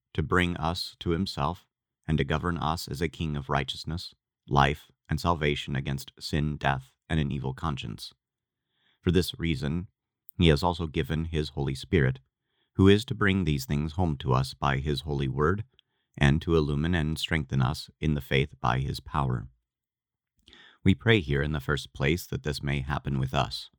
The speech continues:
We pray that his name may be so praised through God's holy word and a Christian life, that we who have accepted it may abide and daily grow in it, and that it may gain approval and acceptance among other people.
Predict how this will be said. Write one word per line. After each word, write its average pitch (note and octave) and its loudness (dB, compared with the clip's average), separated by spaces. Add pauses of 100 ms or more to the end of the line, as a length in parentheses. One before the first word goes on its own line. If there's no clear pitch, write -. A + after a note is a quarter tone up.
(480)
We D2+ 2
pray C#2+ 2
that D#2 0
his D#2+ -2
name D2+ 0 (160)
may D#2 2
be D#2+ 0
so F2 0
praised D#2 0
through D#2+ 0
God's D2 -4
holy D#2 -4
word D#2 0 (280)
and - -8
a - -8
Christian - -2
life, C#2 0 (600)
that - 4
we D#2+ 2
who E2+ -2
have D#2+ 2
accepted D2 -4
it F2 2
may D2+ 2 (100)
abide C#2 2
and D#2 -4
daily C#2 -2
grow C2+ -2
in D2+ -2
it, C#2 -6 (500)
and D#2 4
that D#2 0
it E2+ 0
may F2+ 2
gain F2 -2
approval E2+ -2
and F2+ -2
acceptance C2+ -4
among C2+ -2 (100)
other C2 -6
people. B1+ -4